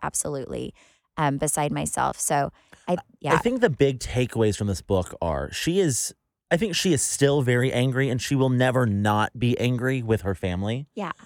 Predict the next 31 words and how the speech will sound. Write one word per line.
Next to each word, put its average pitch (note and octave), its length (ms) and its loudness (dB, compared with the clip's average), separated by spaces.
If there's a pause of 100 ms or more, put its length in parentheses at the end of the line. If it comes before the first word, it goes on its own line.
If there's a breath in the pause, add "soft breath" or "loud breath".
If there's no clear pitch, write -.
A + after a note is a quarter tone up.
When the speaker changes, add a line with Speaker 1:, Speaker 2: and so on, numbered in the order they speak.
(180 loud breath)
Speaker 2:
Because C#3+ 260 0
she D#3 200 0
feels C#3 300 0
like B2 200 0
she - 340 -4
tried, A2+ 720 0 (100)
being D3+ 280 0
such - 140 -10
a C3 40 -6
protector C3 800 -4 (320 soft breath)
that A#2+ 100 0
she - 140 -2
was A2+ 240 2
even A#2+ 140 -2
when A2 80 -2
she A2 120 -6
was E2 180 -4
little, F2 400 0 (320 soft breath)
she C#3+ 240 -2
gave A2+ 320 0
them B2 140 0
so C#3 200 0
much C#3+ 300 0
and A#2 100 -2
they A2 60 2
just G2+ 160 -2
always G2+ 160 -2
took F#2 100 -8
it E2+ 60 -10
for E2+ 100 -10
granted. G1+ 320 -12